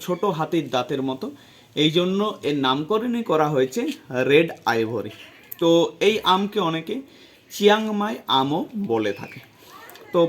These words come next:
প্রথমে গাছ সম্পর্কে বলি, তারপরে আম সম্পর্কে বলবো। এটা হচ্ছে একটা রেড আইভরি আম, আমের গাছ। তো রেড আইভরি সেমি ডুয়ার্ফ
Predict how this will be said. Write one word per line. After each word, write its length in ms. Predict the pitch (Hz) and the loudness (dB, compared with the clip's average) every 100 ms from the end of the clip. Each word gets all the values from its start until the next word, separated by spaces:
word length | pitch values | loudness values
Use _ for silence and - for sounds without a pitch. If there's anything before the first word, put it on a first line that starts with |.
| 170 | 2
প্রথমে 320 | 180 240 247 190 | 0 0 -2 2
গাছ 140 | 170 190 - | 2 2 -4
সম্পর্কে 500 | 196 180 175 190 185 233 156 | -4 -4 -2 -4 -4 0 2
বলি, 180 | 180 233 165 | 2 0 -2
তারপরে 340 | 147 151 160 214 151 | -2 -2 -6 -4 -2
আম 80 | 139 135 | -2 -4
সম্পর্কে 460 | 131 127 135 135 160 123 | -8 -4 -4 -4 -6 -6
বলবো। 260 | 113 110 117 - - - - - - - - - | -6 -6 -10 -14 -20 -20 -20 -20 -20 -20 -12 -2
এটা 140 | 160 214 | 4 6
হচ্ছে 180 | 233 226 233 | 4 4 0
একটা 180 | 226 214 - - 135 139 | 2 0 0 -2 0 4
রেড 180 | 151 175 - 127 | 4 4 0 0
আইভরি 400 | 120 143 151 180 190 - 107 | 2 2 2 2 -4 -6 -6
আম, 100 | 98 - _ _ - - - - - | -6 -10 _ _ -20 -20 -20 -4 2
আমের 220 | 151 175 151 113 | 4 6 6 4
গাছ। 180 | 90 - - - - - - - | -2 -6 -16 -20 -20 -20 -4 8
তো 60 | 165 165 170 | 12 12 12
রেড 180 | 220 - - | 10 8 6
আইভরি 380 | 196 202 214 226 - - - - - - - - | 8 10 10 10 4 -10 -20 -20 -20 -14 -8 6
সেমি 400 | 208 226 233 254 262 170 | 8 10 10 8 8 10
ডুয়ার্ফ 340 | 175 202 208 | 12 12 10